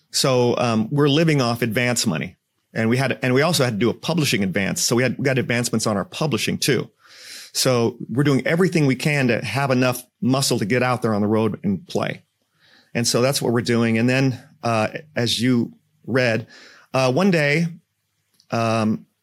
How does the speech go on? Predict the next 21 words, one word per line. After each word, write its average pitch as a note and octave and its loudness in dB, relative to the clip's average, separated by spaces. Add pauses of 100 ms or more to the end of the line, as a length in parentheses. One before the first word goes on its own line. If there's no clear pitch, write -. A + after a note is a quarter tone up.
(220)
I B2+ 0
get C#3 0
a C3 -2
copy D3+ -2
of A2+ 2
a A#2+ 0
press - -2
release A2 0 (1200)
from, C#3 -2 (380)
which D3 -2
was C3 0
now C3+ 0
Enigma C#3+ 2
Records, A2 0
'cause C3 -6
Green D#3+ 2
World C3 4
had B2 -2
folded C#3 2
into B2+ 0
Enigma. A2+ 0